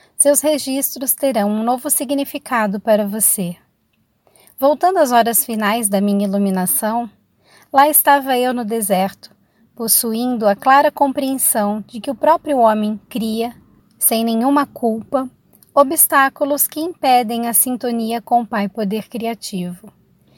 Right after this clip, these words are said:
Eu tinha pressa de voltar e ensinar, curar, reconfortar e enxugar as lágrimas daqueles de quem eu tanto sentia piedade. Eu ainda relutava em deixar este lugar sagrado,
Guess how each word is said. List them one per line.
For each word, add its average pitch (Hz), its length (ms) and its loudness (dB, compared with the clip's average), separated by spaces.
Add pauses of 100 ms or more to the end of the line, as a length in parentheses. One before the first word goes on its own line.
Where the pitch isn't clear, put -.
(260)
Eu 254 140 0
tinha 311 300 -2
pressa 285 500 2
de 233 100 -6
voltar 220 500 0
e 233 40 -6
ensinar, 240 840 -2 (320)
curar, 220 600 -2
reconfortar 254 960 0
e 269 40 -4
enxugar 302 600 0
as 330 140 0
lágrimas 240 600 0
daqueles 233 640 -4
de 240 120 -6
quem 233 280 -4
eu 233 120 -4
tanto 311 340 -2
sentia 262 540 -4
piedade. 190 800 -2 (500)
Eu 233 160 4
ainda 240 300 2
relutava 254 680 4
em 233 80 -4
deixar 208 440 0
este 214 280 -4
lugar 214 320 -2
sagrado, 202 720 0